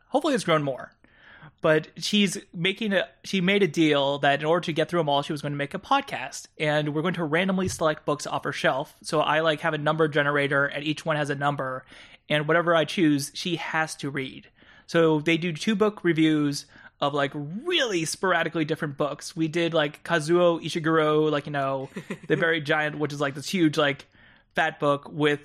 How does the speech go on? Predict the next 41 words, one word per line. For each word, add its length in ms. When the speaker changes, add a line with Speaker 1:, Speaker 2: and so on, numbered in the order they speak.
Speaker 1:
like, 320
uh, 220
my 100
best 220
friend's 220
exorcism. 640
Speaker 2:
<laughs> 200
Speaker 1:
Oh, 220
actually, 260
<laughs> 320
it 120
was 100
right 140
here, 140
like, 260
an 160
eighties, 480
like, 180
thing. 100
Speaker 2:
Amazing. 240
Speaker 1:
So 100
we 100
do, 200
like, 160
a 100
really 720
big 280
variety 640
of 220
books. 340
I'm 280
on 240
it. 220
I've 120
been 120
on 180
it 80
sporadically 540
a 100
lot 260
more 540